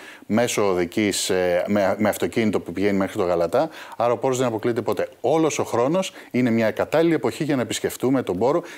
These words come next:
και επειδή αναφέρατε και για τη γαστρονομία, έχουν γίνει εξαιρετικές δράσεις για την προαγωγή των τοπικών προϊόντων και των εξαιρετικών γεύσεων που έχει η περιοχή μας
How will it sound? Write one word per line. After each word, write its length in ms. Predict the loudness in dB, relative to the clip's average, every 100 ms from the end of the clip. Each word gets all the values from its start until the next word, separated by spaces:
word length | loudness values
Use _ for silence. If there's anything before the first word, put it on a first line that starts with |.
| -12
και 80 |
επειδή 220 | -4 0 2
αναφέρατε 540 | 0 0 0 0 -2
και 140 | 0
για 140 | 0 0
τη 80 | 0
γαστρονομία, 720 | -2 -2 -2 0 0 0 -2 -8 -10
έχουν 260 | -8 -2 0
γίνει 260 | 2 2
εξαιρετικές 600 | 0 0 -2 -2 -2 -2 2
δράσεις 520 | 2 2 0 -4 -4 -12 -4
για 120 | -2
την 120 | 0
προαγωγή 400 | 2 2 2 2
των 140 | 0 -2
τοπικών 440 | -4 -4 -2 0
προϊόντων 500 | 2 2 4 2 0
και 120 | -2
των 160 | -2 -2
εξαιρετικών 520 | 0 0 0 0 0
γεύσεων 440 | 2 2 2 -2 0
που 100 | 0
έχει 180 | 0
η 40 | -2
περιοχή 360 | 0 0 2
μας 200 | 0 0